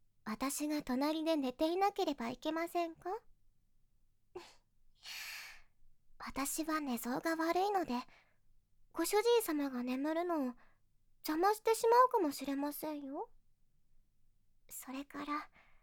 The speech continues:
ご主人様の寝顔が可愛くて、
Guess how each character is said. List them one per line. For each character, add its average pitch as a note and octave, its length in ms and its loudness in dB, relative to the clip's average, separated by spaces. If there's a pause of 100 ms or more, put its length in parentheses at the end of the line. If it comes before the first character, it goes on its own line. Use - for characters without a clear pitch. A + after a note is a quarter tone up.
(720)
ご C#4 140 0
主 F#4+ 180 2
人 G#4 220 2
様 D4 300 -2
の A#3+ 160 -4
寝 A3+ 180 -2
顔 C#4+ 240 2
が D#4 160 -2
可 D#4 260 -2
愛 E4+ 160 2
く E4+ 140 -14
て、 B3+ 240 -8